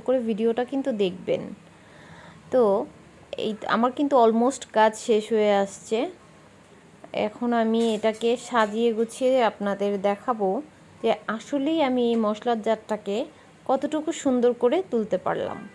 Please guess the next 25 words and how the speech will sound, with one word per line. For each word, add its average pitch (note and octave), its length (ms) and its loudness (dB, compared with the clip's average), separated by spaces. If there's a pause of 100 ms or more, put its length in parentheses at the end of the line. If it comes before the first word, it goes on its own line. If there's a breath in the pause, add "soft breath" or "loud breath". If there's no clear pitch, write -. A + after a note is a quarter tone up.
(1160 loud breath)
আমি B3 200 2
কিন্তু D4 180 0 (300)
এরই B3 180 2 (120)
মাঝে A#3+ 240 2 (160)
অনেকগুলো A#3 440 2 (140)
কাজ G#3+ 140 2 (160)
করেছি, G#3+ 500 0 (320)
অনেকগুলো G#3+ 480 0 (280)
আঁকাআঁকির G#3 580 0
কাজ G#3 120 2 (100)
করেছি। G#3+ 320 -2
আমি A3 200 0
একটা G#3 220 -8
একটা A3+ 240 -12
করে C4+ 160 6 (140)
ভিডিও G#3 260 0
আপনাদের G#3 340 -6
সঙ্গে A#3 200 -2 (100)
শেয়ার F3 200 -2 (120)
করব। F3 180 -4 (220)
দেখেন F#3 280 -4 (120)
হয়ে G#3 260 0
গিয়েছে G#3 320 -2 (120)
আমার G3+ 180 -2 (120)
আঁকাআঁকি, G3 460 -2